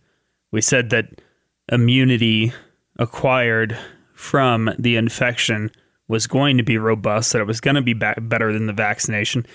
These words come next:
This is not news to a lot of us that have even the slightest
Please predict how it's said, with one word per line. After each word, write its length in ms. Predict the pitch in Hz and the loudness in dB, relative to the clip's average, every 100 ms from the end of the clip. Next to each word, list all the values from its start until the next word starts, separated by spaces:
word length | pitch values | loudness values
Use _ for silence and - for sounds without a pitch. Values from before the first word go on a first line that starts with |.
| - - - | -20 -12 -2
This 160 | 139 | 0
is 120 | 131 135 | 2 2
not 200 | 139 120 | 2 4
news 520 | 131 139 131 113 - | 4 4 4 2 0
to 180 | 135 113 | 0 2
a 20 | |
lot 240 | 117 120 | 2 2
of 80 | 117 | 2
us 340 | 113 110 - - _ _ _ _ _ | 0 0 -4 -6 _ _ _ _ _
that 140 | 120 110 | -2 0
have 220 | 120 117 | 0 0
even 240 | 117 113 | 2 2
the 100 | 110 | 0
slightest 880 | 107 - 123 120 117 110 - - - | 0 0 2 2 0 0 -2 -4 -8